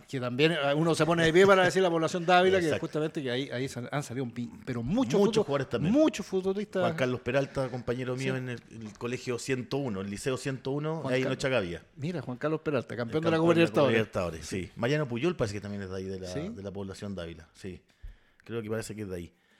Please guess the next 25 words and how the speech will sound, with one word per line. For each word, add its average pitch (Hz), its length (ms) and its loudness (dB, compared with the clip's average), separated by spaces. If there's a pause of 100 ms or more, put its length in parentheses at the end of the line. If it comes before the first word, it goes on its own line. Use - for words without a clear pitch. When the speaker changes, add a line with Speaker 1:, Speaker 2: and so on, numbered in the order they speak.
(400)
Speaker 2:
Y 107 1120 -4 (240)
de 113 160 -4
ahí 143 80 0
ya 160 140 2
empezamos 147 500 -2
a - 20 -16
jugar 143 180 0
ahí 143 60 2
en 143 60 -2
el 135 60 -6
José 135 200 -2
Pistono, 190 560 -2 (280)
en 113 100 -8
la 113 80 -2
cancha 120 380 -2
de 110 140 0
tierra 139 340 0
en 123 400 -6
el 117 60 -12
Estadio 123 260 -4
Dávila, 147 260 2
en 143 60 -2
el 127 60 -6
Estadio 123 180 -6
Municipal. 127 520 -6